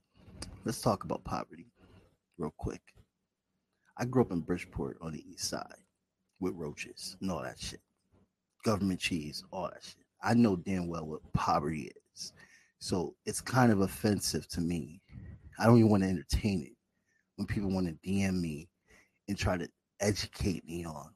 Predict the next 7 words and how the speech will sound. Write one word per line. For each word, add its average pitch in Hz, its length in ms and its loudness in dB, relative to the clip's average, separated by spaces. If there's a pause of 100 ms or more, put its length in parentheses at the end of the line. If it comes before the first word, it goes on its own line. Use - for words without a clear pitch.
what 87 200 -8
poverty - 800 -4 (180)
is. - 280 -8 (840)
Do 107 100 2
not 123 280 6 (240)
educate 95 640 -2
me 90 380 -4